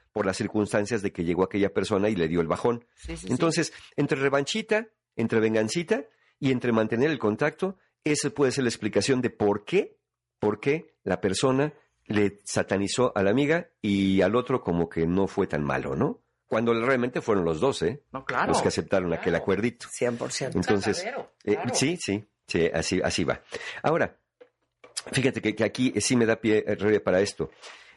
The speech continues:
Speaker 1: Otra cosa que hace la traición es que puede despertar en algunas personas el impulso de venganza.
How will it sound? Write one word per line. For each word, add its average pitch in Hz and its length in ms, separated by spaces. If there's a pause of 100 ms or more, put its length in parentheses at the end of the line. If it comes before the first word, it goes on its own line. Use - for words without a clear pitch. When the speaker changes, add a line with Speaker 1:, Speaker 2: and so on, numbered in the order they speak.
Speaker 1:
Otra 156 260
cosa 151 240
que 131 120
hace 123 200
la 92 100
traición 107 520 (320)
es - 120
que 135 100
puede 143 400
despertar 98 520
en 98 80
algunas 95 300
personas 101 440
el 80 80
impulso 98 360
de 78 80
venganza. 73 560